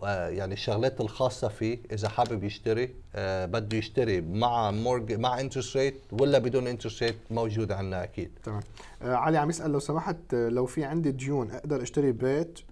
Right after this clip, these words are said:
Speaker 2: ولا لازم أدفع كل الدين اللي علي والكريدت كارد؟
Speaker 1: لا، مهم هذا السؤال، يعني إذا الإنكم اللي إلك بكفي ديونك ودفعت وقد-، وشراء البيت، لا، فيك تشتري بيت لو عليك ديون، مش
Speaker 2: مم.
Speaker 1: ضروري تدفع الكريدت كارد لحتى تشتري بيت.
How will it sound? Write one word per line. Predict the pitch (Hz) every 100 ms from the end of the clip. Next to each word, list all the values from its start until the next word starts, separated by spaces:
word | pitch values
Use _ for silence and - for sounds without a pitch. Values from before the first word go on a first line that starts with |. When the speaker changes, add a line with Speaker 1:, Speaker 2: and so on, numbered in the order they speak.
| -
Speaker 2:
ولا | 117 123 131
لازم | 127 143 135
أدفع | 120 - 123
كل | - 131
الدين | 120 127
اللي | 117
علي | 113 127 117
والكريدت | 113 110 117 110
كارد؟ | - 117 117
Speaker 1:
لا، | 127 165
مهم | 170 165 185 202
هذا | 170 135
السؤال، | 120 - - 135 104
يعني | 98 98 107
إذا | 117
الإنكم | 120 147 185 190 165
اللي | 139 139
إلك | 170 135
بكفي | 110 - 170 165 147
ديونك | 120 104 135 151 135 101 - - - - -
ودفعت | 104 117 107 160 143 139 131
وقد-، | 117 110 139 135
وشراء | 127 117 113 135 135 156
البيت، | 135 123 147 160 - -
لا، | 139 117
فيك | 165 165
تشتري | 139 - 143 131
بيت | 139 135
لو | 143
عليك | 120 117 107
ديون، | 101 87 87 78 -
مش | 131
Speaker 2:
مم. | 123
Speaker 1:
ضروري | 143 165 156
تدفع | 147 127 131
الكريدت | 113 107 113 104 104
كارد | 107 104
لحتى | 90 104 92
تشتري | - - 95 85
بيت. | 82